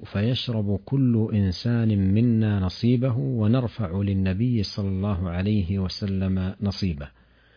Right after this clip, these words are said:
قال: "فيجيء من الليل فيسلم تسليما لا يوقظ نائما ويسمع اليقظان". قال: "ثم يأتي المسجد فيصلي، ثم يأتي شرابه فيشرب، فأتاني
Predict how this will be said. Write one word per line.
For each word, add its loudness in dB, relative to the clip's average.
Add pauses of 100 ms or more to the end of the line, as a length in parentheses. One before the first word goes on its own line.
(500)
قال: 0
"فيجيء 0
من 4
الليل 0
فيسلم 0
تسليما 0
لا -2
يوقظ -2
نائما 0
ويسمع -2
اليقظان". -4 (920)
قال: 0
"ثم 2
يأتي -2
المسجد -2 (520)
فيصلي، -2 (140)
ثم 0
يأتي -2
شرابه -2
فيشرب، -4 (400)
فأتاني 0